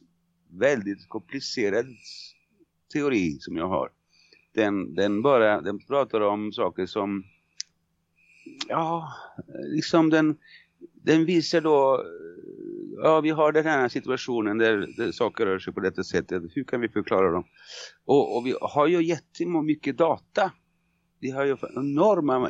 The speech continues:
mängder data som vi kan bruka och, och jämföra med. Och det är det som jag har gjort. Jag har gjort detta. Och nu fungerar ju Tychus till en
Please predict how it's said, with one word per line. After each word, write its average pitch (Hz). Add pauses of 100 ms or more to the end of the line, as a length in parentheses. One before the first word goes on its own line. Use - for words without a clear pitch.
(160)
mängder 113
data 107
som 98
vi 92
kan 113
bruka 127
och, 123 (440)
och 139
jämföra 156
med. - (580)
Och 151
det 139
är 160
det 175
som 165
jag 170
har 170
gjort. - (460)
Jag 131
har 147
gjort 156
detta. 104 (500)
Och 127 (1300)
nu 139
fungerar 147
ju 214
Tychus 101 (600)
till -
en 95